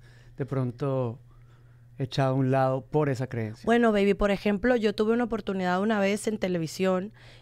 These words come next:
Speaker 2: y obviamente esto pasa detrás y nadie lo sabe, pero fue un, un punto de crecimiento para mí. Bueno, tú, no sé si sabes el, el cuento completo, pero tú me decías, "Prepárate, es una gran oportunidad,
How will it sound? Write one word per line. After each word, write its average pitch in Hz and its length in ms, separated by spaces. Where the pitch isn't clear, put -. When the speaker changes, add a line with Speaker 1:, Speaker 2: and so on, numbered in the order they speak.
Speaker 2:
y 185 600
obviamente 233 560
esto 247 240
pasa 226 240
detrás 196 320
y 214 80
nadie 202 240
lo 202 100
sabe, 202 300
pero 175 180
fue 180 160
un, 180 160
un 180 460
punto 185 260
de 196 80
crecimiento 170 560
para 180 200
mí. 170 280
Bueno, 240 260
tú, 330 500
no 214 200
sé 285 120
si 277 160
sabes 233 320
el, 262 220
el 190 180
cuento - 300
completo, 240 460
pero 214 160
tú 208 120
me 214 80
decías, 202 240
"Prepárate, 220 500
es 214 80
una 214 160
gran 196 200
oportunidad, 190 800